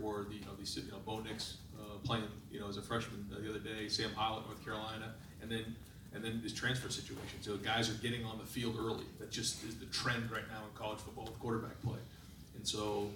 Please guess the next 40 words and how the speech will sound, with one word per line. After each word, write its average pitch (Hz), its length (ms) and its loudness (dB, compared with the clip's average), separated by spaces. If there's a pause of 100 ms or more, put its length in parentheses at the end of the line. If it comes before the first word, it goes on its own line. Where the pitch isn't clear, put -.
we - 60 -2
just - 120 2
gotta 113 140 6
do 117 160 6
a - 20 8
good 120 160 6
job. 120 320 4
You 113 80 -2
gotta, 104 200 2 (440)
uh, 110 200 -2
understand 117 520 4
how 117 60 4
you're, 117 220 6 (100)
how 123 60 2
you're 113 340 4
teaching 117 300 4
concepts 123 680 4 (540)
and, 120 180 2
and 113 140 -2
make 117 160 2
sure 117 180 4
that, 113 180 2
you 113 60 -2
know, 107 100 -2
you're 110 140 -2
not 117 160 2
exposing 117 400 -2
them 110 100 -4
to - 60 -8
too - 140 0
much 117 220 2
early 117 180 6
on 120 260 6 (240)
and 110 140 -6
build 113 140 4
their 107 80 0
confidence 113 480 0
as 104 100 -6
they 104 100 -2
go. 113 220 -2